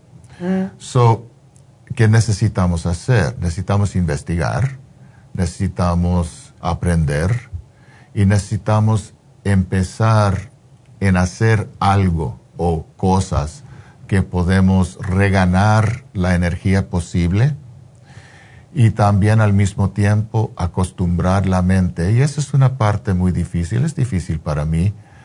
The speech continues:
Speaker 2: acostumbrarse a la realidad que estamos cambiando.
Speaker 1: <laughs> Sí, es verdad. Todos.
Speaker 2: Y, y eso es la verdad, estamos, estamos cambiando. Uno puede decidir,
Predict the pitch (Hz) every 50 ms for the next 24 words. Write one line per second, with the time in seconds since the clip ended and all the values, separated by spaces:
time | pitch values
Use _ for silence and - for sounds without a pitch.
0 | - - - - - - - - - - 95 98 - - 107 95 - - 107 95
1 | 95 92 95 95 98 107 107 104 98 - - 98 - - 87 92 90 90 87 85
2 | 82 90 90 87 85 85 87 87 82 82 92 92 95 92 87 - 90 82 - -
3 | 82 80 80 80 - - - 73 73 69 - - - - - - - _ _ -
4 | _ - - _ - - 285 269 - - 180 170 - - 170 - - - 160 143
5 | 135 143 165 170 - 127 - - 139 139 123 - 302 - - - - 240 247 294
6 | 370 240 156 139 117 - 107 101 101 95 95 95 - - 107 95 95 95 87 -
7 | 87 80 78 76 82 87 92 - 127 147 90 - - - - 80 82 - - -
8 | 71 76 80 85 87 82 - - - - - - 80 80 80 - - 71 71 73
9 | 95 - - 82 73 82 85 98 101 104 87 - - - - - - - - -
10 | - - - - - - - - - - - - - _ - - - - - -
11 | - - - - - - - - - - - - - - - - - - 120 131
12 | 143 151 151 127 - 123 123 123 120 110 92 101 98 95 - - 92 87 87 113
13 | 143 147 113 80 55